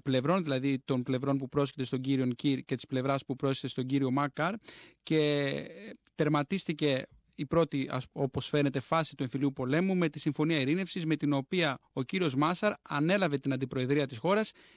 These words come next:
δίνοντας τέλος στην ανταρσία του κατά του κύριου Κίρ. Τώρα, αυτό, τα, η, τα, η, τα τελευταία γεγονότα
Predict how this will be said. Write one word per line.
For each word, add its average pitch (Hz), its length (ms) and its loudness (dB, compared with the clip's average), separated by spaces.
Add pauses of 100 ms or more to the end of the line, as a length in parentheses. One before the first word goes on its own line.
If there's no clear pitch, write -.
δίνοντας 185 600 0
τέλος 185 320 2
στην 160 140 0
ανταρσία 135 420 -2
του 208 120 -4
κατά 175 320 -2
του 160 120 -4
κύριου 160 280 0
Κίρ. 143 300 0 (680)
Τώρα, 185 380 2 (280)
αυτό, 190 600 0
τα, 160 180 0
η, 156 200 2
τα, 147 180 0
η, 147 280 2
τα 143 140 -2
τελευταία 147 320 -2
γεγονότα 185 560 2